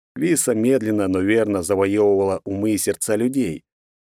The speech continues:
Она переманивала их на свою сторону, предлагая честное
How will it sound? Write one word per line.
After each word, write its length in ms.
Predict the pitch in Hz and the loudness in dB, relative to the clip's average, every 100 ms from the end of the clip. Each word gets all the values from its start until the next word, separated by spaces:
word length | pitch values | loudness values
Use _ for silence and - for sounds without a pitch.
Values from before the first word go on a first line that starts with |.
| _ | _
Она 240 | 85 90 90 | -2 -2 0
переманивала 600 | 95 98 107 104 101 101 | -2 0 0 0 2 0
их 160 | 95 | -2
на 60 | 95 | -4
свою 240 | - 110 | -4 -4
сторону, 540 | 101 147 131 92 76 - _ _ - | -2 0 0 -2 -8 -10 _ _ -4
предлагая 420 | 131 139 131 123 | 0 0 0 -2
честное 680 | - 131 127 123 110 87 | 0 -2 0 -2 -2 -4